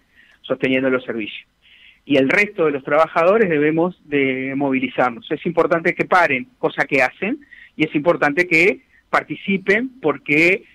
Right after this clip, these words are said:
la defensa de nuestros intereses va de la mano de nuestra pelea puntual. Y, y bueno, creo que hay que ir sumando, hay que ir hablando con los compañeros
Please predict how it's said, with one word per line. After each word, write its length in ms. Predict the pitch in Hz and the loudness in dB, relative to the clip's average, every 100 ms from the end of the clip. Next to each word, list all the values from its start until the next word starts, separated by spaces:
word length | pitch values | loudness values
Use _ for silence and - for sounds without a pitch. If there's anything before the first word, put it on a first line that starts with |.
| _ - | _ -2
la 160 | 139 | 2
defensa 480 | 135 139 185 180 180 | 2 2 0 2 2
de 60 | 156 | 2
nuestros 300 | 156 160 180 | 2 -2 -4
intereses 580 | 170 175 185 - 202 202 - | -4 -2 0 2 0 0 0
va 300 | 165 185 202 - - | 4 4 4 -2 -2
de 160 | 151 | 0
la 120 | 151 | 2
mano 420 | 151 165 175 202 220 | 2 2 2 0 -2
de 500 | 156 147 160 180 190 _ _ _ | -4 0 2 2 -2 _ _ _
nuestra 640 | 147 160 190 190 202 196 175 | 0 2 2 0 2 2 2
pelea 420 | 143 131 120 123 - | 0 0 0 -2 -4
puntual. 440 | - 139 - 123 117 _ - - - - | -4 -2 0 -2 -4 _ -20 -20 -20 -12
Y, 1040 | 151 151 147 139 139 139 135 131 127 117 - | -4 -2 2 2 2 2 0 -2 -4 -8 -4
y 80 | 147 | 2
bueno, 280 | 190 170 | 2 2
creo 280 | 170 165 170 | -2 0 0
que 340 | 165 156 147 147 | 2 2 4 4
hay 120 | 156 | 2
que 100 | 151 | 0
ir 140 | 147 - | -2 -2
sumando, 500 | 160 165 196 226 285 - _ _ _ | 0 0 2 0 -2 -6 _ _ _
hay 240 | - 147 143 | -6 -4 -2
que 160 | 151 | 0
ir 440 | 143 151 156 143 143 | 0 2 -2 -2 -2
hablando 480 | 131 135 165 202 196 | 0 2 2 2 0
con 120 | 175 | -2
los 100 | 160 | -2
compañeros 600 | 156 151 165 202 247 302 | -4 -4 -2 0 0 -2